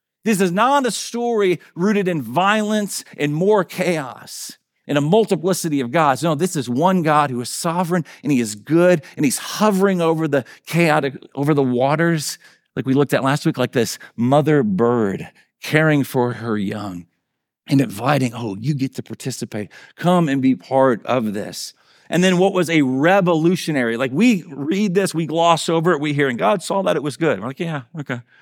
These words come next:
I get it." No, like, in its time and place, this was revolutionary because the material world down through the ages has been disregarded. We're spiritual beings. We're meant to escape this.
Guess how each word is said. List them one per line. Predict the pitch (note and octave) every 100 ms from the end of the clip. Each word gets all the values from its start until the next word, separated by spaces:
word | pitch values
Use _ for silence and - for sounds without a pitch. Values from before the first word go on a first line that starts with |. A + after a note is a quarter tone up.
| _ -
I |
get | B2+ B2
it." | B2 - _ _ _ -
No, | G3 A#3+ E3+ - _ _
like, | - F3+ - _
in | F#3 A3+
its | A#3 -
time | - F3+ G#3+ G#3 F#3 D3
and | C#3
place, | D3 F3 D3+
this | - C#3
was | C3+ A#2
revolutionary | B2+ A#2 G#2+ C#3 - B2 G#2 F2 F#2+
because | C3+ E3
the | B2
material | D3 C3+ - F3 F3+ D3+ A2+
world | G#2+ C#3+ F3+ C3+ F#2 - -
down | - D3 F3
through | C#3+
the | A2+ B2+
ages | D#3 C3+ F#2+ F#2+
has | G2
been | - A3+ - - _
disregarded. | C3+ D#3+ - G#2+ B2 B2 C3+ G2 - - _ _ _ _ _
We're | D3+
spiritual | D3 - F#3+ G#3 D3+ A#2+
beings. | B2+ G#2+
We're | C#3+
meant | F#3 -
to | C3+
escape | - - D#3 F3+ -
this. | A#2 G#2 - - - -